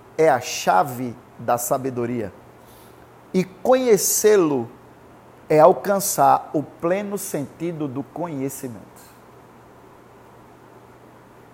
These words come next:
Ok? Essa é a sabedoria. Então,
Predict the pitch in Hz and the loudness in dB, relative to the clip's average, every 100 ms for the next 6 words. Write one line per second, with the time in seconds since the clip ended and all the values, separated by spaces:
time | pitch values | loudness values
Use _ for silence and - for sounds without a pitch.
0 | - - - - - - 165 403 - - | -20 -20 -20 -20 -20 -10 -4 -4 -6 -20
1 | - - - - - - - - - 135 | -20 -20 -20 -20 -20 -20 -20 -20 -2 -2
2 | 220 233 - 202 196 143 107 131 156 110 | 0 -4 -8 -4 -2 -2 -6 -2 -2 -2